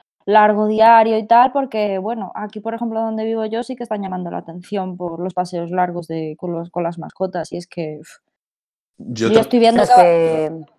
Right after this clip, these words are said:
Speaker 2: Vale, no nos vamos a pisarnos, Mary, di.
Speaker 3: No, no, no, digo que sí, que tienen que empezar a llamar la atención, porque al final la gente se permite salir con los perros, pero salen con los niños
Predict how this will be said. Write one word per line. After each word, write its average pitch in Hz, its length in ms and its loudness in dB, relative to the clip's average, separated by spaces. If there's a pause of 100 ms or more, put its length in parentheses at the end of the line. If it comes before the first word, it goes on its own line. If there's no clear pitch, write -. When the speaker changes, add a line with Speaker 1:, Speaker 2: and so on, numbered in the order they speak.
(640)
Speaker 2:
Vale, 123 320 -2
no 131 120 4
nos 156 100 4
vamos 143 180 0
a 127 60 -8
pisarnos, 110 420 -8
Mary, 120 200 -4
di. 117 140 -8 (1800)
Speaker 3:
No, 233 120 4
no, 233 120 4
no, 240 240 4
digo 220 240 2
que 190 100 2
sí, 214 200 0 (100)
que 165 360 4
tienen 190 200 -6
que 220 60 -8
empezar 185 220 -6
a 165 100 2
llamar 160 220 -2
la 160 60 -4
atención, 156 400 -2
porque 156 160 -2
al 147 60 -8
final 156 220 -4
la 160 100 0
gente 190 380 -4
se 147 180 -2
permite 151 340 -2
salir 160 180 -2
con 170 120 4
los 165 100 0
perros, 196 400 0
pero 156 140 0
salen 160 200 0
con 165 120 2
los 131 120 0
niños 147 480 -2